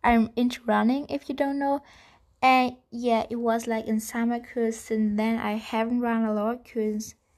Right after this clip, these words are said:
uh, for, I'm not allowed to do it because, uh, of my, uh, weight. And I'm pretty much underweight. I always was.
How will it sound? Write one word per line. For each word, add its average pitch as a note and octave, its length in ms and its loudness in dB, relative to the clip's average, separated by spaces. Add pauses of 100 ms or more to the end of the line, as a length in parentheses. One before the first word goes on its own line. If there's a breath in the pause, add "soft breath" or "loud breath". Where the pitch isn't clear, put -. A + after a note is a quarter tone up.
(540)
uh, G#3 300 2
for, G#3 460 -2 (640)
I'm A3 160 4
not A3 160 4
allowed G3+ 340 0
to A#3 80 -10
do A#3 200 -4
it A#3+ 120 -4
because, G#3+ 680 -6
uh, G3+ 160 -4 (100)
of G3 240 -4
my, F#3+ 500 -2 (760)
uh, G#3+ 200 4
weight. G#3+ 460 2
And G3+ 380 -2 (580)
I'm G#3+ 400 2
pretty B3+ 240 -2
much A3 280 2
underweight. A#3+ 640 2 (260)
I G#3+ 100 2
always G#3+ 360 2
was. A3+ 360 0